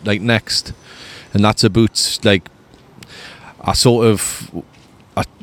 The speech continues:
I was like, "I'm going down here, I'm pure suicidal as fuck, I've tried to do me selling a few times and that blah, blah, blah." I was like, "I need this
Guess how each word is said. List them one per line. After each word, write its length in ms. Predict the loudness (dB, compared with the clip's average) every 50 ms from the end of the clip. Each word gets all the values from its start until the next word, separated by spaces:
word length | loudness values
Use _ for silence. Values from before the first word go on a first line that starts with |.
| -4 0
I 220 | 2 2 2 2 2
was 220 | 2 0 2 2
like, 220 | 2 2 2 2
"I'm 240 | 0 0 0 0 0
going 240 | 0 0 0 0 0
down 240 | 2 2 2 4 4
here, 120 | 2 2
I'm 220 | 2 2 0 0 0
pure 220 | 0 0 2 2
suicidal 560 | 2 0 0 0 2 2 2 2 2 2 0
as 80 | -2 -2
fuck, 240 | 0 -2 -2 0 -2
I've 200 | -4 -6 -8 -2
tried 240 | 0 2 2 2 0
to 80 | -2
do 180 | -2 0 0 0
me 100 | 0 0
selling 340 | 0 0 2 2 2 2 0
a 40 | 0
few 220 | 0 0 0 0
times 320 | 0 0 0 0 -2 -2
and 80 | -2 -2
that 160 | -2 -2 0
blah, 160 | 0 0 0 0
blah, 80 | -2
blah." 320 | -2 -2 -2 0 0 0 0
I 40 | -2
was 200 | -2 -2 -2 -2
like, 140 | -2 -2
"I 120 | -2 -2 -2
need 280 | -2 -2 -4 -4 -4
this 200 | -2 -2 -2 -2